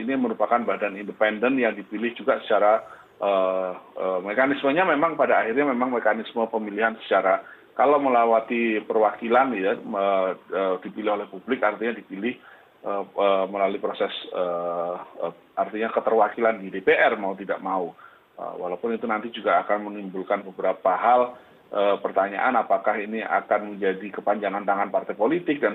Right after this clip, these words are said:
sebagainya. Tapi karena di sistem kita itu merupakan sistem yang saat ini yang paling, eh, eh, eh, apa ya, yang, yang,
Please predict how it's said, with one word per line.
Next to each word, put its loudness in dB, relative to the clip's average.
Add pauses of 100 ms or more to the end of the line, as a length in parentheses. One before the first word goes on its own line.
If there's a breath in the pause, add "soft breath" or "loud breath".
sebagainya. 2
Tapi 2
karena 4
di -6
sistem -8
kita 2
itu -4
merupakan -2
sistem -2
yang 0 (1200)
saat 2
ini -2
yang -4 (480 loud breath)
paling, 0
eh, -2 (260)
eh, -4
eh, -12 (300)
apa -12
ya, -10 (500 soft breath)
yang, -2
yang, -2